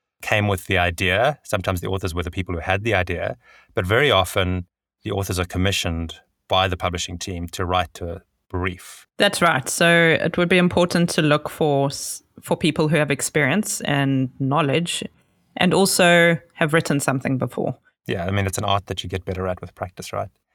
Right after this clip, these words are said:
Speaker 1: So while the, uh, commissioning author's stage is happening, at the same time, the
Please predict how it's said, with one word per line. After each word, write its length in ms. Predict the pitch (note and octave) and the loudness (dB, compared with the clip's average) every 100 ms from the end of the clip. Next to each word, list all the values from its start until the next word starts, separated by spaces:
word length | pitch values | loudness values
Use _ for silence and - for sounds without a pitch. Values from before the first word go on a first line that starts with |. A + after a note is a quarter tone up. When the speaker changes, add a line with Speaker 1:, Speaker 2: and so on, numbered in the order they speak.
| _ _ - | _ _ -2
Speaker 1:
So 140 | C#3+ | 2
while 180 | B2+ D3 | 4 4
the, 200 | C#3+ - | 4 2
uh, 160 | C3+ - C3+ | 0 -2 -4
commissioning 540 | C3 C#3+ - C3+ A#2+ | -2 -2 0 -2 -2
author's 1000 | A#2 A#2 A#2+ A2+ G2+ G2+ G2+ G2+ G2+ G2 | -2 -2 0 0 0 2 0 -2 -4 -4
stage 600 | - - A#2+ G#2+ F#2+ F#2 | -4 -2 0 2 0 -2
is 120 | F2 | -2
happening, 560 | - G#2 F2+ E2+ F#2+ C3 _ _ _ _ _ - | 0 0 0 -2 -4 -8 _ _ _ _ _ -4
at 160 | F#2 | -2
the 60 | F2+ | 0
same 220 | - C#3 | 2 2
time, 720 | - A2+ G2+ G2+ G2 G2 G2 _ _ | 4 2 4 4 2 0 -4 _ _
the 320 | G#2 F#2+ F#2 | -4 0 -2